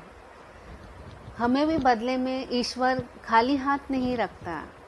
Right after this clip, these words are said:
यह यूनिवर्सल का नियम है कि हम जो देते हैं, बदले में हमें वही मिलता है, रिटर्न हमें वही आता है।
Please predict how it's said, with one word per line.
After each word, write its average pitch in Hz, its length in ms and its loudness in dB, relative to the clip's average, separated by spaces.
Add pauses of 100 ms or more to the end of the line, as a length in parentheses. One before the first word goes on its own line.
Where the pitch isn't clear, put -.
(680)
यह 254 300 0
यूनिवर्सल 233 680 -4
का 233 160 -6
नियम 196 360 -4
है 202 240 -10 (760)
कि 277 120 2
हम 277 280 4
जो 277 180 4
देते 226 400 2
हैं, 220 300 -8 (560)
बदले 220 340 4
में 269 140 2
हमें 254 280 0
वही 226 340 0
मिलता 214 380 -2
है, 214 180 -2
रिटर्न 214 380 -2
हमें 226 340 -4
वही 208 340 -2
आता 175 300 -6
है। 160 180 -6